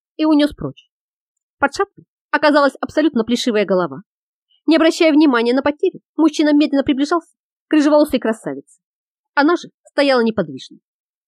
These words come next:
Он вытянул руки и с силой толкнул её в спину. Падая, женщина обернулась. Глаза, испуганные и кроткие, смотрели на Дайнеку. «Бедная,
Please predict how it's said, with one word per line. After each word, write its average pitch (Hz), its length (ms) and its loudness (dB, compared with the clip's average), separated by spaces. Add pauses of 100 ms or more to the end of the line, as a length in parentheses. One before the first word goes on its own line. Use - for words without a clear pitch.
(200)
Он 302 200 2
вытянул 269 340 2
руки 156 260 -10 (360)
и 320 80 -2
с 302 100 -4
силой 311 240 4
толкнул 320 340 -2 (160)
её 285 220 0
в - 40 -12
спину. 156 380 -12 (680)
Падая, 220 320 -2 (360)
женщина 285 420 0
обернулась. 170 540 -4 (520)
Глаза, 294 280 0 (320)
испуганные 277 540 0
и 294 100 -4
кроткие, - 480 -6 (180)
смотрели 302 420 0
на 233 100 -4
Дайнеку. 185 460 -2 (680)
«Бедная, 190 520 -2